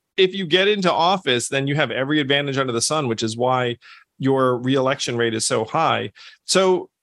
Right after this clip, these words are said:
people listening to this know 'cause they're living it. I mean, like, you don't have meaningful choice.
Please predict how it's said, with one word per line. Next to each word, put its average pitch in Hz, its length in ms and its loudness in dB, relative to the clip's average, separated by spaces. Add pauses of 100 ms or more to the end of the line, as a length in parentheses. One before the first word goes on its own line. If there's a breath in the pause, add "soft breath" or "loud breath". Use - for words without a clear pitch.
people 220 560 2 (100)
listening 196 320 0
to 185 80 0
this 165 160 2
know 180 260 2
'cause 131 240 -2
they're 147 160 4
living 156 300 0
it. - 160 -8 (120)
I 143 40 -6
mean, 131 340 0
like, 131 240 0
you 147 120 -2
don't 160 260 0
have 143 180 -2
meaningful 135 460 -4
choice. 135 600 -2